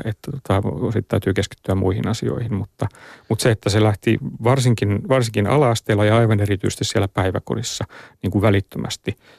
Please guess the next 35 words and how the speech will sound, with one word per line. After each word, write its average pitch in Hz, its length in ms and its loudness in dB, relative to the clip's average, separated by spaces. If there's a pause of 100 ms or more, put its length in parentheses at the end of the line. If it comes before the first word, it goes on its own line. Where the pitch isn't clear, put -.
(140)
tuottamaan, 90 760 -4
ö, 120 420 -6
ihan 104 300 -4
käsittämättömiä 101 800 -4
tuloksia, - 480 -4
niin, 104 400 -6
niin, - 180 -8
niin - 260 -6 (100)
sehän 95 380 -2
on 101 140 0
nyt 110 100 2
sitten - 260 -2
levinnyt 92 340 -4
kuin 98 120 -6
pullataikina 117 680 -8
tässä. - 300 -12 (920)
Et 107 80 -4
tässä, 101 260 0
ö, 98 60 2 (520)
viime 107 200 4
syksynä 101 520 2 (520)
Helsingin 104 340 4
varhaiskasvatusvirasto 107 920 -2
päätti - 300 -2
tarjota 98 360 -2
tätä - 200 -12
konseptia 104 440 -2
nyt 98 120 -2
kaikkiin 98 360 0
Helsingin 92 380 -2
päiväkoteihin - 600 -6
tämän 92 280 -4
vuoden - 260 -6
kuluessa 107 560 -4
ja, 107 180 -4